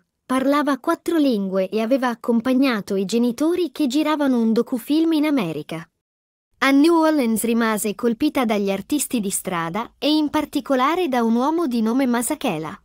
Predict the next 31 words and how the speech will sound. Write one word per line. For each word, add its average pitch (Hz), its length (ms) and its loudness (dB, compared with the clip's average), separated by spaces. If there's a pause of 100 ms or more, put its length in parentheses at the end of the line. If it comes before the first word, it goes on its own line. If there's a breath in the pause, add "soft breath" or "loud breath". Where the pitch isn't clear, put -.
(280)
Una 330 260 2
sera 370 360 2
l'attore 226 500 0
intuì 208 420 0
che 233 140 -4
la 208 100 -2
figlia 254 460 2
aveva 254 300 2
qualcosa 233 600 0
che 226 140 -2
non 220 180 2
andava 208 460 0
e 185 120 -2
infatti 247 520 -2
sfuggì 254 460 0
al 226 140 0
suo 220 200 -4
controllo 196 640 -4
mentre 254 420 2
l'uomo 269 280 4
impotente 240 760 -2
tentava 302 480 0
di 240 100 0
convincere 269 680 2
le 220 100 -2
persone 247 460 0
intorno 233 580 0
che 277 120 -2
la 269 120 2
ragazza 247 460 -2
aveva 196 420 -4